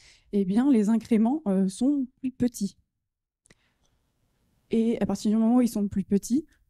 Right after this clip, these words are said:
eh bien, on va pouvoir, euh, délivrer, bah, de la valeur plus rapidement,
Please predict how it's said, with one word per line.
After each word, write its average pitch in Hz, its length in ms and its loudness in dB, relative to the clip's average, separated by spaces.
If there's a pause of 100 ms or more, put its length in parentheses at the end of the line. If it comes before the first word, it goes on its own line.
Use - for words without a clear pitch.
(120)
eh 175 120 -10
bien, 214 360 -2 (120)
on 190 140 -2
va 190 140 0
pouvoir, 190 580 -6 (360)
euh, 165 300 -4
délivrer, 185 680 -2 (140)
bah, 160 80 -6
de 165 120 -10
la 180 80 -4
valeur 185 380 -6
plus - 160 -8
rapidement, 196 480 -6